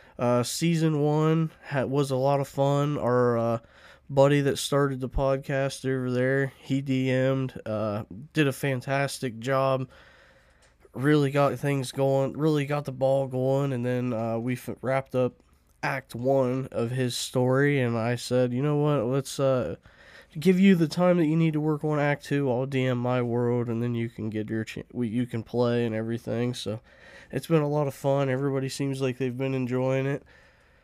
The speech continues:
Uh, with that being said, I guess this was kind of a long intro today, but hey, it's been a while, guys.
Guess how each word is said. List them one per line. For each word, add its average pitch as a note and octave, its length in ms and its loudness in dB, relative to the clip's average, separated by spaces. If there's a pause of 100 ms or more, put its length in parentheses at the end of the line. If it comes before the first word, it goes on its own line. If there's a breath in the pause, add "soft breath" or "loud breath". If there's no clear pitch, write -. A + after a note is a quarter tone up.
(380 soft breath)
Uh, E3 320 0 (380 loud breath)
with C3+ 160 -6
that D#3+ 240 2
being E3+ 320 6
said, G#3 640 0
I C3 120 -4
guess C3+ 340 -2
this C#3 240 -4
was B2+ 100 -4
kind D3 260 -2
of B2+ 120 -2
a A2+ 240 0 (160)
long C3+ 640 0
intro C#3 480 0
today, B2 320 0
but A#2+ 160 -2
hey, A#2+ 200 -4
it's D#2 200 -8
been A#2 220 -4
a G2 80 -4
while, F2 360 -6
guys. E2 500 -8